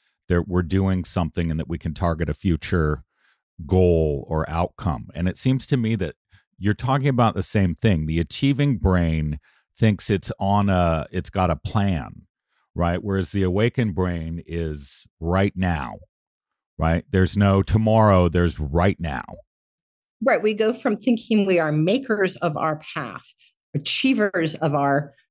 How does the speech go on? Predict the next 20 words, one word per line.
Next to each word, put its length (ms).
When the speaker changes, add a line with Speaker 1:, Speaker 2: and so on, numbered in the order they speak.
Speaker 2:
goals, 480
to 240
actually 680
discoverers 880
of 120
our 100
journey. 480
And 120
every 280
day 180
is 100
actually 460
remarkably 840
surprising 800
when 180
we 80
simply 480
choose 560
to 220
awaken 640